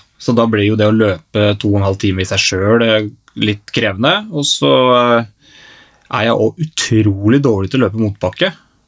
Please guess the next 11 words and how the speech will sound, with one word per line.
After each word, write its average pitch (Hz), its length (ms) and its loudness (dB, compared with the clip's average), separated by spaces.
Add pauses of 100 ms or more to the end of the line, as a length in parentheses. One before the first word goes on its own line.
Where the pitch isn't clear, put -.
(140)
Helt 127 100 -2
sånn, 135 160 2
helt 131 100 -4
sånn 139 160 0
oppsiktsvekkende - 1300 -4
svak 107 320 -2
til 135 140 0
å - 60 4
løpe 131 180 -4
motbakke. 113 500 -4 (1120)
Eh, 123 600 2